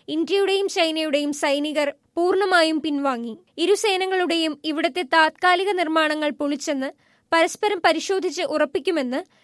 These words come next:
വിദേശകാര്യ മന്ത്രാലയം അറിയിച്ചു. സൈന്യം പിന്മാറിയ മേഖലകളെ ബഫർ സോണാക്കി പട്രോളിംഗ് ഒഴിവാക്കും.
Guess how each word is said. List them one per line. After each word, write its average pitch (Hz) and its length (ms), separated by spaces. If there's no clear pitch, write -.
വിദേശകാര്യ 370 600
മന്ത്രാലയം 302 560
അറിയിച്ചു. 254 420
സൈന്യം 370 440
പിന്മാറിയ 403 480
മേഖലകളെ 339 580
ബഫർ 311 340
സോണാക്കി 320 540
പട്രോളിംഗ് 311 680
ഒഴിവാക്കും. 285 540